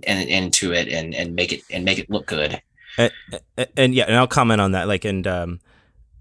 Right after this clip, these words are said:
Speaker 2: you know, have, I know, like, I don't wanna, like, intimidate people into thinking, like, "Whoa, okay, Mister Rit-, Mister Moneybags up there must put some money."
Speaker 1: <laughs>
Speaker 2: Um, it, it, like, there are certain expenses, but,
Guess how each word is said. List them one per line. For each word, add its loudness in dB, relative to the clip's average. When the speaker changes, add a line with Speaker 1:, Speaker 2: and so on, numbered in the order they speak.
Speaker 2:
you -4
know, 0
have, 0
I 4
know, 6
like, 6
I 4
don't 6
wanna, 8
like, 6
intimidate 4
people 0
into 2
thinking, 0
like, -4
"Whoa, 6
okay, 4
Mister 0
Rit-, 2
Mister 0
Moneybags 0
up 2
there 2
must -2
put 0
some 0
money." 4
Speaker 1:
<laughs> -20
Speaker 2:
Um, 6
it, 6
it, 2
like, 4
there 8
are 0
certain 2
expenses, 0
but, -2